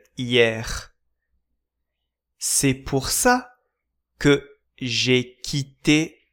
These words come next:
le travail plus tôt.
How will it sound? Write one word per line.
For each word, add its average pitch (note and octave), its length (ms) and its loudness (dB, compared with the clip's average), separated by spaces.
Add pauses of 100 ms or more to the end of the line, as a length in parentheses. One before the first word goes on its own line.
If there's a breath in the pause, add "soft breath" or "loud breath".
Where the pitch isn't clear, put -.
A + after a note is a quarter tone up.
(180)
le A#2 320 -6
travail C3 1120 0 (160)
plus C3 540 -2
tôt. C#3+ 420 0